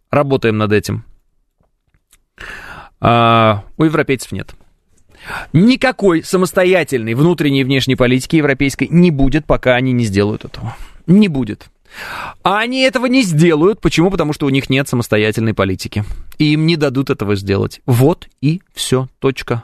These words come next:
Расходимся. Иметь свои собственные интернет-ресурсы, иметь свои собственные видеохостинги, иметь свои собственные, э, источники распространения информации в глобальной сети интернет —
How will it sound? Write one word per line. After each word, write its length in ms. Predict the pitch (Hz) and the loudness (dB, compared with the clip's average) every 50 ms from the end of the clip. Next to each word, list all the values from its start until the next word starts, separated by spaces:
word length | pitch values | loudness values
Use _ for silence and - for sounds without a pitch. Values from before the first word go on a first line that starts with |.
| - - | -4 -4
Расходимся. 680 | 117 120 - - - 110 104 101 104 - - - - _ _ _ _ _ _ _ _ - - - - - - - - - - - _ _ _ _ _ _ _ _ _ _ _ | -4 -4 -2 -2 -2 -2 -2 -2 -4 -8 -10 -14 -16 _ _ _ _ _ _ _ _ -20 -20 -20 -20 -20 -20 -20 -20 -20 -20 -20 _ _ _ _ _ _ _ _ _ _ _
Иметь 380 | - 220 226 247 254 226 170 - | -2 -2 0 0 -2 -2 -4 -4
свои 260 | - 185 196 196 196 | 0 2 2 2 2
собственные 560 | - - 202 190 143 - - 165 156 151 147 | 2 0 0 2 2 2 2 2 2 4 2
интернет-ресурсы, 880 | 147 135 - 156 151 156 147 - 135 135 - - 131 117 - - 160 160 - | 2 2 0 0 0 0 0 0 -2 -2 0 0 0 0 0 0 -2 0 0
иметь 280 | 175 170 185 214 190 - | 0 0 2 0 0 0
свои 200 | - 165 160 160 | 0 0 0 0
собственные 420 | - 175 160 - - - 135 131 | 0 -2 -2 -2 0 0 0 0
видеохостинги, 880 | 131 165 147 147 143 127 - - 123 117 - - 131 139 135 160 165 - | 0 2 2 2 2 2 2 0 -2 0 0 0 0 2 2 2 2 2
иметь 260 | 170 165 180 196 190 - | 2 0 0 0 0 0
свои 200 | 160 160 151 156 | 0 0 0 0
собственные, 800 | - 175 160 131 - - 135 131 127 127 123 120 117 110 - - | 0 0 0 0 0 0 0 2 2 2 2 2 2 0 0 0
э, 360 | - 113 117 117 113 110 110 - - - | 0 0 2 2 2 2 0 -2 -4 -6
источники 460 | 143 - - 180 151 - 147 127 143 | -4 -2 0 -2 -2 -2 -2 0 0
распространения 720 | 135 139 - - 143 - - 139 139 139 135 131 127 123 | 0 0 0 -2 -2 0 0 0 0 0 0 0 0 0
информации 760 | 123 123 - 131 120 120 113 107 107 - - 147 156 170 175 170 _ _ _ _ _ _ _ - | 0 0 0 0 0 0 0 -2 -2 -2 -2 -2 -2 -2 -6 -10 _ _ _ _ _ _ _ -2
в 80 | 139 | 2
глобальной 380 | 131 143 151 143 147 139 135 135 | 2 4 4 2 2 0 0 -2
сети 260 | 120 123 113 - 131 | -4 -4 -2 0 0
интернет — 600 | 127 117 - 123 123 135 156 190 - _ - - | 0 2 2 2 2 2 2 0 -2 _ -12 -20